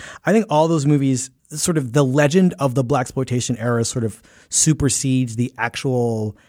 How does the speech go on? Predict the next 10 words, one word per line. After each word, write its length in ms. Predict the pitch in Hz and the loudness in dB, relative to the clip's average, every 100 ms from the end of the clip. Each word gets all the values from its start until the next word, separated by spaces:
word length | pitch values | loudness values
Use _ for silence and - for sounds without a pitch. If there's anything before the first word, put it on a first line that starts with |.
| _ _ _ _ | _ _ _ _
quality 580 | - 143 127 123 123 127 | -4 2 2 4 2 0
of 180 | 113 113 | -2 -2
the 60 | |
movies 240 | 127 135 135 | 0 0 0
and, 180 | 175 170 | 2 4
like, 220 | 175 156 | 2 2
how 280 | 151 151 147 | 2 2 0
fun 420 | - 160 143 165 | 0 0 2 0
they 160 | 175 | 0
are 360 | 190 196 202 202 | -2 -4 -4 -8